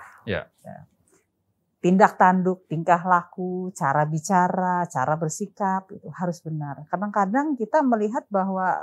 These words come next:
Speaker 2: eh, dari pemangku kepentingan sendiri juga banyak,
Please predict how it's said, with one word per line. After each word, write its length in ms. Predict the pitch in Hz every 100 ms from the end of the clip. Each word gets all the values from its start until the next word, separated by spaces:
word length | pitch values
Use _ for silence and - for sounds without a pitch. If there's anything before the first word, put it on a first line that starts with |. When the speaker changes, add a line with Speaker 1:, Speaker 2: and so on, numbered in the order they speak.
| - -
Speaker 2:
eh, 280 | - 175 139 156 - _ - _ _ _ _ -
dari 240 | 170 170
pemangku 440 | 170 160 151 156
kepentingan 600 | 165 170 160 160 160 160
sendiri 640 | 160 151 147 151 233 277 285 _ _ _ _ _ _
juga 240 | 254 262
banyak, 400 | 226 220 233 330